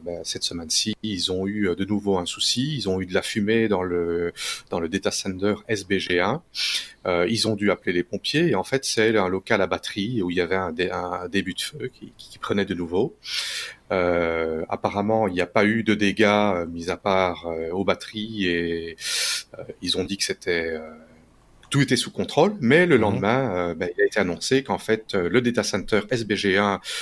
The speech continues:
Speaker 1: sera fermé définitivement, ne sera jamais redémarré, donc jamais. Et, euh, tous les serveurs, euh,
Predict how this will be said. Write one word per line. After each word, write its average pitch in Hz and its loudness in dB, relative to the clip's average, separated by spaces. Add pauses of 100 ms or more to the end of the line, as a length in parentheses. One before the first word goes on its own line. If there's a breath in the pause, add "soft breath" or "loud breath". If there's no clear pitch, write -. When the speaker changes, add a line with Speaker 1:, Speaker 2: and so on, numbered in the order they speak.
(100)
Speaker 1:
sera 104 6
fermé 104 2
définitivement, 104 2
ne 107 2
sera 101 2
jamais 131 6
redémarré, 98 0
donc 101 -12
jamais. 107 2 (880 loud breath)
Et, 107 6
euh, 95 4
tous - -2
les 151 4
serveurs, 123 6
euh, 87 0